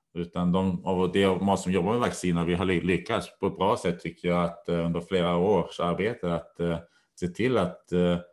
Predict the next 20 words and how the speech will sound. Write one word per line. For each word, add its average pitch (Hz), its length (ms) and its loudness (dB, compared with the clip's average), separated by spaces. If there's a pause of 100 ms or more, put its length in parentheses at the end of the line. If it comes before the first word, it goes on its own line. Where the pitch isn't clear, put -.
(440)
det - 80 -8
finns 87 300 -6
bra 92 400 2
förtroende 92 580 4
för 113 200 2
vaccinerna. 78 560 -4 (840)
Men 98 280 4
nu 113 180 8
under 113 180 6
sista - 500 0
halvåret, 101 560 2
ska - 140 -4
vi 87 60 0
säga, 87 340 0
så - 160 -6
har, 92 500 0
finns 95 180 -2
det 98 80 -4
ju 92 40 -2
många 92 440 0